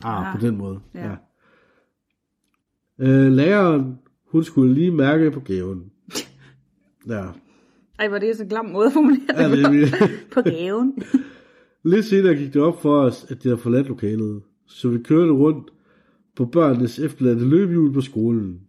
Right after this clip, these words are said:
Speaker 1: Hurra for klassiske danske,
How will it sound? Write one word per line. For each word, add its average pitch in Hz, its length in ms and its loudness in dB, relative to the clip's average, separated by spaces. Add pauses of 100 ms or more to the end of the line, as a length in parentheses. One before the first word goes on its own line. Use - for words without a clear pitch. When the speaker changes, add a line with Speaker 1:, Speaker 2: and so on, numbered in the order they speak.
(520)
Speaker 1:
Hurra 147 400 0 (260)
for 127 120 -8
klassiske - 600 -2 (300)
danske, 143 500 0